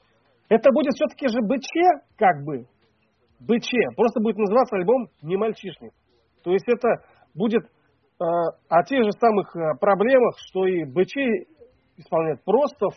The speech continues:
форме, э, в форме, напоминающей, дающей некие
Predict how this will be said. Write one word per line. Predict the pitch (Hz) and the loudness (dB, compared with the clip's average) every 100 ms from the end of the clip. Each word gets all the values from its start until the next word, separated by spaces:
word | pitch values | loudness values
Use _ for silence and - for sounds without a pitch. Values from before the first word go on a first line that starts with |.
| - | -2
форме, | 240 233 196 160 _ _ _ _ _ _ _ _ _ - | 2 4 4 2 _ _ _ _ _ _ _ _ _ -8
э, | |
в | 143 139 135 131 - _ _ _ _ _ _ | -4 -2 -2 -4 -8 _ _ _ _ _ _
форме, | 208 285 269 208 160 143 - | 2 4 6 4 4 2 -2
напоминающей, | 165 220 269 262 247 240 285 302 262 - 175 139 113 _ _ _ _ _ _ _ _ _ _ _ _ _ _ _ _ _ _ | 0 0 2 0 2 6 6 6 2 -6 -10 -10 -12 _ _ _ _ _ _ _ _ _ _ _ _ _ _ _ _ _ _
дающей | 151 220 - 220 170 - _ | 2 2 2 -4 -6 -8 _
некие | 160 226 247 214 196 160 | -6 -6 -6 -2 0 2